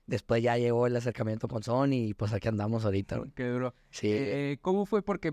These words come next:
Speaker 2: justo, como me mencionas, ¿no? Toda la influencia musical, pues, era muy regional, todo esto.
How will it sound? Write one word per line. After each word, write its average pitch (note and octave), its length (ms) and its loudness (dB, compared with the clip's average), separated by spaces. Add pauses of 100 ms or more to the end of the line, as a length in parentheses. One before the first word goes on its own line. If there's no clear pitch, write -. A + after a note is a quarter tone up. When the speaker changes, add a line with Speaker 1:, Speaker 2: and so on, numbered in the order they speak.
Speaker 2:
justo, F3+ 800 2
como C#3 180 -2
me C#3 120 0
mencionas, C3+ 340 0
¿no? C#3 140 -2
Toda D3+ 260 2
la B2 300 2
influencia C3+ 420 -2
musical, C3 340 -2
pues, C3+ 220 -6
era C3+ 140 0
muy C3 160 0
regional, B2+ 500 -2
todo C3 180 0
esto. E3 300 0